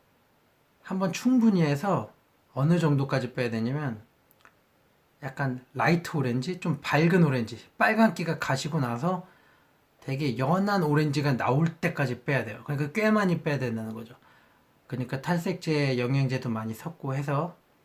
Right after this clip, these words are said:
조금 묽게 타서 충분히 빼내줘야 돼요. 그렇게 빼고 나서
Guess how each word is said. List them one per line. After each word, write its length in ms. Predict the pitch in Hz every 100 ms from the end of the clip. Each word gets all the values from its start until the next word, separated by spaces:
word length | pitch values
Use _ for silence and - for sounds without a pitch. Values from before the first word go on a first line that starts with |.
| _ _
조금 260 | - 190 123
묽게 400 | 143 160 170 165
타서 500 | 160 139 190 139 - - - _ - _ _ _ _ _ _ _ _ _ _ _ _ _ -
충분히 720 | - 254 254 226 214 196 -
빼내줘야 800 | 170 143 135 120 107 101 113 101
돼요. 180 | 101 - - _ _ _ _ _ _ _
그렇게 400 | - 165 165 156
빼고 420 | - 180 180 208 170
나서 760 | 117 110 110 - 175 117